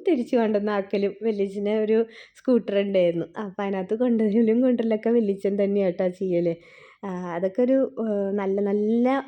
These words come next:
ഓർമ്മകളാട്ടോ അവിടെ പോയി നിൽക്കണതും ഒക്കെ ആയിട്ട്. ഏഹ്, രഞ്ജി ചേച്ചിയും രാകേഷ് ചേട്ടനൊക്കെ ആയിട്ടുള്ള ക-, വർത്താനവും കളികളും ഒക്കെ ആയിട്ട് അതൊക്കെ ഒരു രസാ. ഉം, ഇപ്പം അതൊക്കെ ആലോചിക്കുമ്പോൾ, "അയ്യോ,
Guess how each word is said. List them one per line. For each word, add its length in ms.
ഓർമ്മകളാട്ടോ 840
അവിടെ 260
പോയി 220
നിൽക്കണതും 680
ഒക്കെ 260
ആയിട്ട്. 260
ഏഹ്, 220
രഞ്ജി 300
ചേച്ചിയും 500
രാകേഷ് 380
ചേട്ടനൊക്കെ 480
ആയിട്ടുള്ള 420
ക-, 160
വർത്താനവും 640
കളികളും 520
ഒക്കെ 220
ആയിട്ട് 300
അതൊക്കെ 360
ഒരു 140
രസാ. 340
ഉം, 160
ഇപ്പം 260
അതൊക്കെ 240
ആലോചിക്കുമ്പോൾ, 560
"അയ്യോ, 260